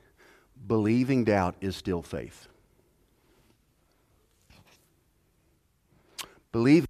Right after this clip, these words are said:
doubt is still faith. And as your faith grows in certainty over time, it grows because it gains greater understanding of who God is.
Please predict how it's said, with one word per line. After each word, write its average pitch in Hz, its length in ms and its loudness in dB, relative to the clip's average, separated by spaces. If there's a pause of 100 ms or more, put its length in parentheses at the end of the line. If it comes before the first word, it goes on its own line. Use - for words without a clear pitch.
(160)
doubt 92 320 -2
is 117 120 -6
still 107 240 -8
faith. - 480 -20 (1900)
And 180 140 10
as 180 100 8
your 233 80 10
faith 269 380 12
grows 254 420 12
in 220 160 10
certainty 240 500 12
over 202 240 12
time, 190 680 12 (1300)
it 202 200 8
grows 240 340 12
because 214 380 12
it 190 80 6
gains 233 340 10
greater 220 340 6
understanding 240 600 10
of 202 80 8
who 233 140 6
God 247 280 12
is. 285 540 4